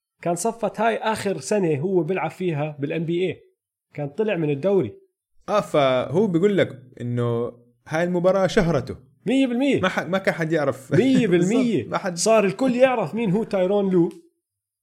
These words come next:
Speaker 1: وانشهر من وراها.
Speaker 2: مم.
Speaker 1: هلا لو، اسمع، بدك تحكي عن لحظة غير هاي، لأنه هاي الجواب السهل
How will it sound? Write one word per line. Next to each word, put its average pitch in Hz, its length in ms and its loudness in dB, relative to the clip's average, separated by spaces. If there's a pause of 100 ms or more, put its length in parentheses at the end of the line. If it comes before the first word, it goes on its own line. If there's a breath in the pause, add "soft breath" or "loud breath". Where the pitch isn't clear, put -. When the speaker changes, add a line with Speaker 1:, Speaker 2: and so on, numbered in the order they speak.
(580)
Speaker 1:
وانشهر 202 480 4
من 220 120 0
وراها. 226 380 2
Speaker 2:
مم. - 200 -20 (1400)
Speaker 1:
هلا 180 240 6
لو، 165 200 4
اسمع، 180 280 0
بدك 143 500 -4
تحكي 180 360 0
عن 139 340 0 (300)
لحظة 170 300 -2
غير 160 300 2
هاي، 117 340 0 (240)
لأنه 131 280 -4
هاي 151 320 0 (280)
الجواب 135 380 0
السهل 107 420 -2